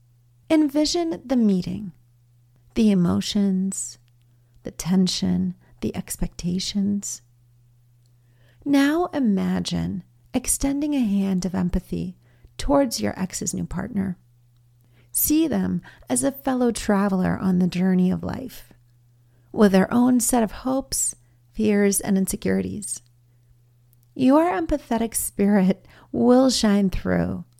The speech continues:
creating a connection beyond words. Moving on to our next principle, the neuroscience of communication. Effective communication is like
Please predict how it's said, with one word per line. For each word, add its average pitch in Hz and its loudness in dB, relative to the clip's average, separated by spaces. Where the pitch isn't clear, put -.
creating 240 2
a 269 0
connection 226 0
beyond 180 4
words. - -4
Moving 247 4
on 190 0
to 180 0
our 170 0
next 170 -6
principle, - -8
the 285 0
neuroscience 262 0
of - -4
communication. 175 -2
Effective 247 -2
communication 175 -2
is 247 -4
like 247 -2